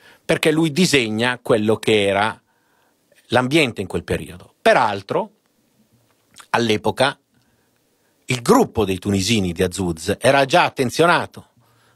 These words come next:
dalla Guardia di Finanza, perché c'erano già delle indagini in corso. Questi tunisini erano già intercettati. Purtroppo la difesa non è mai riuscita a entrare in possesso di queste intercettazioni della Guardia di Finanza, che inizialmente ebbe una delega alle indagini,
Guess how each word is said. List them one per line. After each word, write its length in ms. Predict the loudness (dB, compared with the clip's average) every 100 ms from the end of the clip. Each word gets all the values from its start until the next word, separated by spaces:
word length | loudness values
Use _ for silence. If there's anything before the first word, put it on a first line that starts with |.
| 0
dalla 200 | 2 4
Guardia 260 | 2 0
di 80 | -4
Finanza, 720 | -4 -4 -4 -6 -14 -18 -20 _ _ _ _ _ _ _ _ _ _ _
perché 220 | -6 -2
c'erano 320 | 0 2 2
già 160 | 4 2
delle 180 | 2 -2
indagini 460 | 0 0 0 -4
in 80 | -8
corso. 560 | -6 -6 -6 -6 -10 -12 _
Questi 280 | -4 -2 0
tunisini 400 | 2 2 2 2
erano 320 | 2 0 0
già 140 | 0
intercettati. 840 | -2 -2 -8 -8 -8 -8 -8 -14 _ _ _ -20 -20 -20 -20 _ _ _ _
Purtroppo 500 | -2 4 4 4 2
la 80 | 2
difesa 720 | 0 2 2 4 2 0 -4 _ _ _ _ _ _ _ -20 _ _
non 120 | 0
è 80 | 2
mai 200 | 4 2
riuscita 420 | 2 -2 0 2
a 40 | 2
entrare 320 | 2 2 2
in 80 | 0
possesso 460 | -2 2 0 0
di 120 | -2
queste 240 | -2 -2 -2
intercettazioni 800 | -2 -2 -2 -2 -2 2 2 2
della 200 | 0 2
Guardia 320 | 0 0 -4
di 80 | -2
Finanza, 560 | -2 0 -2 -4 -4
che 100 | -2
inizialmente 600 | -4 -2 0 0 0 0
ebbe 160 | 0 -2
una 120 | -2
delega 320 | -2 -2 -2
alle 140 | -4 -2
indagini, 680 | -2 -2 -4 -8 -12 -12